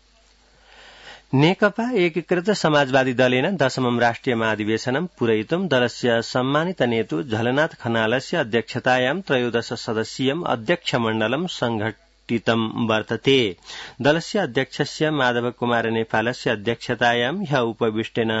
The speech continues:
महाधिवेशनस्य आन्तरसत्रेण अध्यक्षमण्डलं संघटितम् अस्ति।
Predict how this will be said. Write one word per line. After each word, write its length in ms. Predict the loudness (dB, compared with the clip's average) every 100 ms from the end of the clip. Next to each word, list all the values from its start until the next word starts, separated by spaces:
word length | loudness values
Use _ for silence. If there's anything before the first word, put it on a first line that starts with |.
| -2
महाधिवेशनस्य 1080 | 0 0 0 0 -2 0 -2 -2 -2 -2 0
आन्तरसत्रेण 1000 | 0 0 0 -4 -2 -4 -2 0 2 0 -2 -10 -14 -2
अध्यक्षमण्डलं 1080 | -2 0 -2 0 0 2 0 2 0 0 -2
संघटितम् 840 | -2 0 0 -2 -2 -2 -2 -2 -6 _ _
अस्ति। 600 | -4 -4 0 2 2 0